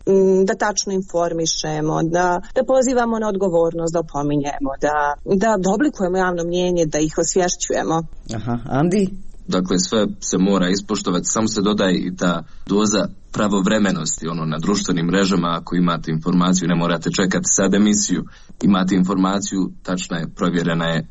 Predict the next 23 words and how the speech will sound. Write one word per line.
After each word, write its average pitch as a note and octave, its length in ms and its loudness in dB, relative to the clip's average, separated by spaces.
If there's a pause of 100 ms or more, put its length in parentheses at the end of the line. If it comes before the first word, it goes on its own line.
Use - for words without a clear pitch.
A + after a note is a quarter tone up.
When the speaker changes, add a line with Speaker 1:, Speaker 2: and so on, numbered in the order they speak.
(120)
Speaker 3:
urađena F2+ 420 0
je D#2+ 220 -2
potpuno - 380 0
profesionalno F2 840 0 (120)
i G2+ 120 2
imate F2+ 480 0 (180)
prostor A2 400 0 (380)
da F2 100 -2
je E2 160 -2
odmah E2 360 0 (120)
pustite, F#2 600 0
da C#2+ 300 -2 (100)
informirate, E2 680 0
pogotovo G2 380 0
ako F2 180 -2
je D#2+ 220 -2 (320)
neki F3 440 0
događaj, E2 520 0
neki D#2+ 200 -4
breaking - 840 -4 (120)
news, E2 200 2
neki D#2 300 -2
požar, F2+ 400 0